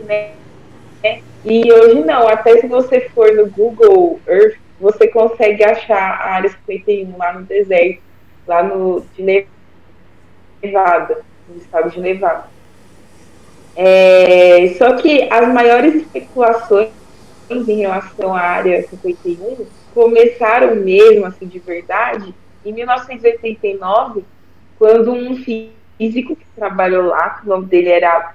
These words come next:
é, o nome dele, é, era, não, não sei nem se ele tá vivo ainda, é, Bob Lazar, ele afirmou que trabalhou lá entre os anos de oitenta e oito e de oitenta e nove. E foi a partir dele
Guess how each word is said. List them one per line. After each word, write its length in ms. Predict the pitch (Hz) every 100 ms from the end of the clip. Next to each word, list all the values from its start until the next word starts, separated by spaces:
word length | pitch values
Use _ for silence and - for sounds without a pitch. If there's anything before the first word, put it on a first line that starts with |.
| -
é, 280 | 180 175 165
o 120 | 180 - -
nome 180 | 170 170
dele, 300 | 160 156 160 _ -
é, 460 | 165 156 156 165
era, 140 | 170 175
não, 180 | 170 156
não 60 |
sei 160 | - 175
nem 100 | 185
se 60 |
ele 120 | 214 226
tá 160 | 233
vivo 260 | 220 190 185
ainda, 280 | 180 170 160 - _ 165
é, 220 | 165 165
Bob 300 | 170 175 175 220
Lazar, 560 | 190 160 180 240 254 - _ _ _ -
ele 180 | 202 226
afirmou 600 | - - 320 359 285 254
que 100 | 254
trabalhou 560 | 285 262 240 240 240 262
lá 420 | 220 190 - - -
entre 720 | 196 208 - 226 220 208 202 196
os 120 | 208
anos 200 | 196 208
de 60 | 208
oitenta 440 | 214 220 220 220
e 60 | 196
oito 320 | 196 233 277
e 40 |
de 120 | 240
oitenta 380 | 262 254 247 -
e 80 | 285 269
nove. 320 | 185 175 - _ _ _ _ -
E 120 | 254
foi 240 | 254 294 302
a 80 | 294
partir 500 | 294 294 - 339 -
dele 580 | 240 523 571 233 208